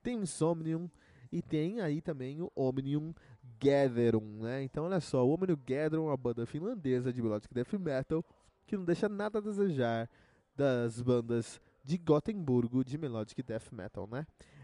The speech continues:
Ah, os, os caras têm uma consistência muito grande, seus riffs nos seus álbuns também. Tão lançando agora o Burning Cold, e o Burning Cold tem uma proposta muito interessante. Então, o primeiro álbum do ba-, do, a primeira música do álbum é Burning.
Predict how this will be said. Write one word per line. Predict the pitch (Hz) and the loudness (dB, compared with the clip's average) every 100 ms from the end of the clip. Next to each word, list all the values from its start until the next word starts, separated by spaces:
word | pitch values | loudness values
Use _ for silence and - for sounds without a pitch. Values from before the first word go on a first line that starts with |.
| 117 | -10
Ah, | 123 127 127 123 123 123 120 120 | -2 0 0 0 -2 -2 -2 -2
os, | 123 - - - - 131 | -4 -6 -14 -20 -20 -8
os | 139 - | -6 -6
caras | - 160 147 - | -2 0 0 -4
têm | 156 | -8
uma | 139 131 | -6 -6
consistência | 139 127 131 - 135 131 | -6 -6 -6 -6 -4 -4
muito | 143 - | -4 -4
grande, | 131 123 | -2 -4
seus | 120 190 180 | -2 -2 0
riffs | 160 - 123 | -2 -4 -4
nos | 117 | -6
seus | - 170 131 | -2 -2 0
álbuns | 123 139 131 135 | 0 0 0 -6
também. | - 196 135 147 151 - - _ | -8 -8 -6 -6 -8 -18 -20 _
Tão | 214 240 | 2 4
lançando | 165 139 - 135 120 113 | 0 -2 0 0 0 -2
agora | 110 104 113 110 107 107 107 _ _ - - _ _ _ - _ | -2 -2 0 0 -2 -6 -8 _ _ -20 -20 _ _ _ -20 _
o | 127 117 113 113 117 113 113 | 6 8 8 8 8 6 4
Burning | 123 123 131 | 0 0 -4
Cold, | 143 160 165 190 | -2 2 4 2
e | |
o | 190 | 0
Burning | 185 180 | -4 -8
Cold | 170 160 160 | -4 -2 -2
tem | - 160 | -4 -6
uma | 170 | -6
proposta | 160 165 165 156 | -4 -2 -2 -4
muito | 165 160 | -6 -8
interessante. | - 214 - 120 - - - - - | -6 -6 -6 -8 -10 -20 -20 -20 -6
Então, | 185 | -4
o | |
primeiro | 175 180 226 | 2 2 4
álbum | 202 156 135 | 4 4 2
do | 123 | 0
ba-, | 120 127 | 0 -4
do, | 127 120 117 - | 2 2 4 0
a | |
primeira | 117 131 143 | -2 -2 -2
música | 143 131 127 127 | 0 -2 0 0
do | 123 | 2
álbum | 160 131 110 | 2 0 -6
é | 156 | -10
Burning. | 165 160 120 107 | 0 0 0 -10